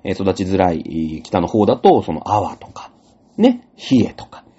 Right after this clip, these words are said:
まあ、こういったもの。そして、えー、この野菜、それから魚という感じで、この副-、<coughs> 副菜だよね。うん。だからその、おかず的なものを食べる。ね。えー、いうようなこの日本食の原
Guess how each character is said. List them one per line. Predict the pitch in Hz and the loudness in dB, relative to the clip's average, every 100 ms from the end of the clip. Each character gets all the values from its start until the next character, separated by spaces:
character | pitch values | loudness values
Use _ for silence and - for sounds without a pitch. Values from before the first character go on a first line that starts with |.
| _ - | _ -8
ま | - 120 | -4 2
あ、 | |
こ | 117 | 4
う | 92 | 2
い | |
っ | - | 0
た | - | -12
も | - | -18
の。 | - _ _ _ _ _ _ | -20 _ _ _ _ _ _
そ | - | 0
し | 202 - | 0 2
て、 | 320 - - - | 0 0 -4 -8
え | 101 | -4
ー、 | |
こ | 98 | -2
の | 92 | 0
野 | 92 117 | 0 -2
菜、 | - 127 110 - _ - | 0 2 2 -2 _ -8
そ | 113 | -4
れ | |
か | 120 | -4
ら | - | -4
魚 | - - - 143 139 123 117 _ _ _ _ | -8 -12 -10 -4 -2 -2 -4 _ _ _ _
と | 151 | 2
い | 139 | 4
う | |
感 | 131 131 | 2 0
じ | 143 | 0
で、 | 156 | 0
こ | 98 | -2
の | 87 | -6
副-、 | - - - | -10 -6 -2
<coughs> | - 160 | 4 4
副 | - 240 | 4 2
菜 | 240 233 | 4 4
だ | 208 | 2
よ | - | 0
ね。 | 98 - _ _ _ _ _ _ _ _ - | -6 -12 _ _ _ _ _ _ _ _ -8
う | 92 | -6
ん。 | 73 - - - - - | -6 -14 -20 -20 -16 -2
だ | |
か | 151 | 0
ら | 123 | 2
そ | |
の、 | 120 113 | 2 2
お | - 131 | 4 4
か | 156 156 | 4 0
ず | 143 139 | 0 -2
的 | 143 131 143 | -2 0 0
な | |
も | 127 131 | 2 2
の | 202 - _ _ _ _ _ _ _ _ _ | 0 -6 _ _ _ _ _ _ _ _ _
を | - 190 - - _ - | 4 4 4 -6 _ -8
食 | 104 | -2
べ | 117 | -2
る。 | - _ _ _ _ _ _ _ _ | -4 _ _ _ _ _ _ _ _
ね。 | 202 240 - _ - | 0 0 -2 _ -8
え | 110 | -2
ー、 | 131 131 | 0 4
い | 147 156 | 6 6
う | |
よ | 170 | 6
う | 156 | 2
な | 120 | 0
こ | 107 | 0
の | 110 | 0
日 | 131 | 0
本 | 165 240 247 | 2 4 4
食 | 240 240 233 | 2 2 2
の | 190 | 0
原 | 113 190 254 | 2 4 6